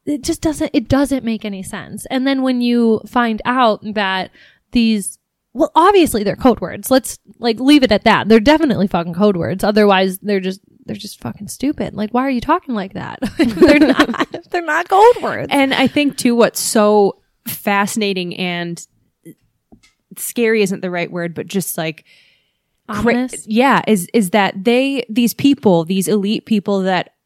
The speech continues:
Speaker 2: a-, are participating in these activities,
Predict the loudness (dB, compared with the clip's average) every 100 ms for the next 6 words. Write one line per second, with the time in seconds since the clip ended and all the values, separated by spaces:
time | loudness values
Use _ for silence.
0 | -6 -6 0 2 2 2 0 -2 -4 -2
1 | -2 -2 -6 -6 -6 -8 -8 -8 -6 -6
2 | -8 -6 -2 0 -2 -4